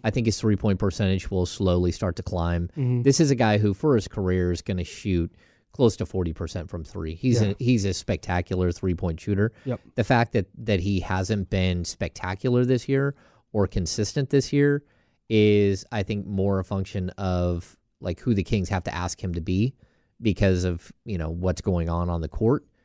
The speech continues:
Speaker 2: Hmm.
Speaker 1: And he's still caught in the middle between being a three and D guy and being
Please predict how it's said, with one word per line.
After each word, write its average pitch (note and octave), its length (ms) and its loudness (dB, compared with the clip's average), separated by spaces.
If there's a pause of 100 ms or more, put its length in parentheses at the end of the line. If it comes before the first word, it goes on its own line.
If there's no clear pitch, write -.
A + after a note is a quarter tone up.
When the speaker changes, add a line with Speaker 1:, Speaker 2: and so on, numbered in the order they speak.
(140)
Speaker 2:
Hmm. C#3 300 0
Speaker 1:
And G2 280 0
he's G#2+ 240 -2
still A2+ 200 2
caught G2+ 340 -2
in G2+ 100 -4
the F#2+ 60 0
middle F#2+ 340 2
between F2+ 800 -2 (500)
being G2 420 2
a G2 40 -2
three G2 340 0
and F2+ 100 0
D G2 180 2
guy G2 440 0
and F2+ 200 -6
being F2+ 420 -2